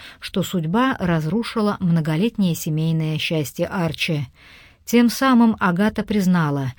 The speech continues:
что его брак с Нэнси действительно оказался не просто наваждением, мужским капризом.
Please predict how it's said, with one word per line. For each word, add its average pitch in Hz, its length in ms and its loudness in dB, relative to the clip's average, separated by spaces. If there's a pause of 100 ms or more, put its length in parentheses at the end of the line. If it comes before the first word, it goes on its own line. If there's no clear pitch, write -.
(200)
что - 240 -4
его 190 280 4
брак 170 320 0
с - 80 -8
Нэнси 247 480 2 (320)
действительно 220 760 2
оказался 175 680 -2
не 170 100 4
просто 226 400 -2
наваждением, 147 840 0 (200)
мужским 165 420 -2
капризом. 147 680 -2